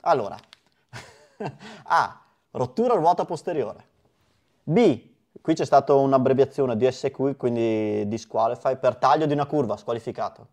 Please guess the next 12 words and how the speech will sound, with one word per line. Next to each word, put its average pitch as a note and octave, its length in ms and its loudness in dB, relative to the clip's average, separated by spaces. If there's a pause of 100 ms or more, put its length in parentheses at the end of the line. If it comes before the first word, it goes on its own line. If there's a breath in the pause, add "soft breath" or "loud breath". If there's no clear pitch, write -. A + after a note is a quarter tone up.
(440)
C, - 420 2
caduta E3+ 800 2 (140)
e C3 120 -2
relativo A2+ 400 0
ritiro. A2 460 -6 (520)
D, G3+ 360 0 (200)
partenza D#3 520 0
dalla B2+ 160 4
P C3 200 -2
S F#3+ 360 -8
in C3+ 180 -8
ritardo. - 500 -14